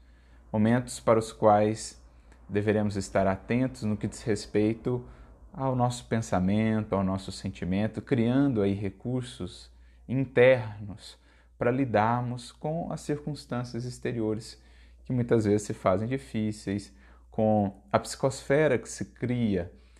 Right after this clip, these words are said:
né, em escala global, em momentos como este, muitas vezes uma psicosfera de medo, de desespero, de angústia. É preciso recorramos a esse que é um dos recursos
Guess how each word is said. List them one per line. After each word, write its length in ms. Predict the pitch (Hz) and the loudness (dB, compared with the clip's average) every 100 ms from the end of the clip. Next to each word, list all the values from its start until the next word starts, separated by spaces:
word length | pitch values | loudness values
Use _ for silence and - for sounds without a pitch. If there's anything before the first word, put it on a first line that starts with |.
| - | -14
né, 280 | 98 107 107 - | -4 -2 -2 0
em 140 | 107 | 0
escala 400 | 107 - 117 110 | -2 0 2 4
global, 540 | 101 98 92 120 127 | 4 2 4 2 2
em 40 | 107 | 0
momentos 380 | 95 95 95 - | 0 -2 -6 -6
como 240 | 95 95 | -4 0
este, 380 | 107 113 110 101 | 2 0 -2 -4
muitas 320 | 101 101 98 | -2 -2 -2
vezes 180 | 113 117 | -2 -2
uma 160 | 98 | -4
psicosfera 800 | 95 - 95 92 - 101 98 95 - - - - | -6 -6 -6 -6 0 2 4 0 -10 -20 -20 -12
de 120 | 165 | -6
medo, 640 | 135 117 123 123 120 101 92 | 0 2 4 2 2 0 -4
de 140 | 92 | -2
desespero, 960 | 95 92 85 - - 110 107 104 95 85 | -2 -2 -6 -8 -2 2 2 2 0 -2
de 100 | 95 | -4
angústia. 840 | 90 92 113 117 - - 113 107 - - - - - - - - | -2 -2 0 -2 -6 -10 -10 -10 -14 -20 -20 -20 -20 -20 -20 -6
É 80 | 123 | -2
preciso 380 | - 131 135 131 | 0 0 0 0
recorramos 720 | 135 139 143 117 123 135 - - | 2 2 2 4 2 0 -4 0
a 140 | 117 | 4
esse 300 | 113 117 120 | 4 2 -6
que 200 | - 123 | -4 2
é 140 | 127 | 2
um 180 | 127 143 | 2 -2
dos 220 | 143 143 | -2 -4
recursos 840 | 135 120 - 135 139 - 139 - | -6 -6 -4 -4 -4 -6 -6 -8